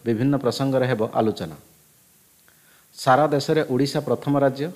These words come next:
ପାଠଶାଳାରୁ ଅଲିମ୍ପିକ୍ ପ୍ରସ୍ତୁତି। ନନ୍ଦନକାନନ ପରିସରରେ ପର୍ଯ୍ୟଟକଙ୍କୁ ମରଣାତ୍ମକ ଆକ୍ରମଣ ଘଟଣାରେ ହେବ କାର୍ଯ୍ୟାନୁଷ୍ଠାନ,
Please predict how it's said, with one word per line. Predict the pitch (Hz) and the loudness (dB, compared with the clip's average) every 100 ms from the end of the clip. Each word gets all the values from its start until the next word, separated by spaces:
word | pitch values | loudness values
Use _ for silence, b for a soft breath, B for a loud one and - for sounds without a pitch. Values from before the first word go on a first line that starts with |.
| - | -2
ପାଠଶାଳାରୁ | - - 143 - 123 117 151 | 0 0 -4 0 0 0 -4
ଅଲିମ୍ପିକ୍ | 131 127 135 139 139 | 0 2 2 -2 -6
ପ୍ରସ୍ତୁତି। | - 117 - 110 - - _ _ _ _ _ _ _ _ _ _ _ - b b b b | -2 -2 -2 -10 -10 -20 _ _ _ _ _ _ _ _ _ _ _ -20 b b b b
ନନ୍ଦନକାନନ | 117 131 135 156 151 151 156 | 0 2 4 2 0 0 0
ପରିସରରେ | 139 127 143 147 143 147 | 2 2 2 0 0 0
ପର୍ଯ୍ୟଟକଙ୍କୁ | 127 110 131 143 139 135 143 | 0 0 0 0 -2 -2 -2
ମରଣାତ୍ମକ | 110 107 127 127 139 135 | 0 2 2 0 -4 0
ଆକ୍ରମଣ | 127 - 131 131 127 | -2 -2 -2 -2 -2
ଘଟଣାରେ | 113 - 135 113 107 - | -4 -2 0 0 -2 -4
ହେବ | 110 120 | 0 0
କାର୍ଯ୍ୟାନୁଷ୍ଠାନ, | 117 101 120 120 - 120 | 0 0 0 0 -4 -8